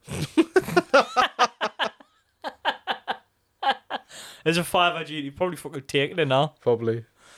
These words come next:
Speaker 2: Uh,
Speaker 1: Uh, I, I, I don't
Speaker 2: what do you
Speaker 1: know.
Speaker 2: reckon?
Speaker 1: I,
Speaker 2: If they were gonna charge, how much do you reckon? They'd go down to a studio
Speaker 1: Just for Gene.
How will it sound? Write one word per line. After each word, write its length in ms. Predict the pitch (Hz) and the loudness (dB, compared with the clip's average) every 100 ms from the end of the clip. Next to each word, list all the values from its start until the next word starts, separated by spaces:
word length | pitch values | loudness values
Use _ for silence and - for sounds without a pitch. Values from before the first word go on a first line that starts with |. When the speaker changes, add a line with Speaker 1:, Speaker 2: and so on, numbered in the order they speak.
| - - - - | -20 -20 -20 -2
Speaker 2:
Uh, 260 | 165 151 151 - | 2 4 2 0
Speaker 1:
Uh, 0 | |
I, 340 | - 185 220 208 - - - 165 - | 4 6 6 4 2 -14 2 2 2
I, 0 | |
I 80 | 147 _ _ _ - - - _ _ _ _ _ _ _ _ _ _ _ - | -4 _ _ _ -20 -20 -20 _ _ _ _ _ _ _ _ _ _ _ -14
don't 120 | 113 | -2
Speaker 2:
what 100 | 156 | 2
do 60 | 190 | 4
you 60 | 180 | 4
Speaker 1:
know. 60 | |
Speaker 2:
reckon? 240 | 131 123 123 | 2 0 -6
Speaker 1:
I, 60 | |
Speaker 2:
If 100 | 165 214 | -6 0
they 80 | |
were 120 | 240 240 | 0 4
gonna 180 | 269 | 2
charge, 380 | 262 - 147 139 | 2 2 2 2
how 100 | 165 | 0
much 220 | 196 185 | -2 -2
do 80 | 196 | 0
you 80 | 190 | 4
reckon? 320 | 135 107 120 | 4 2 -4
They'd 180 | 135 131 | -4 0
go 300 | 175 175 180 | 4 6 4
down 300 | 180 190 190 | 4 2 2
to 440 | 180 185 185 190 - | 2 4 4 2 -2
a 60 | 185 | -10
studio 500 | - 156 139 131 131 | -6 0 0 2 4
Speaker 1:
Just 340 | 226 214 - | 6 6 2
for 80 | 202 | -2
Gene. 440 | 180 190 151 123 | 0 -4 -2 -4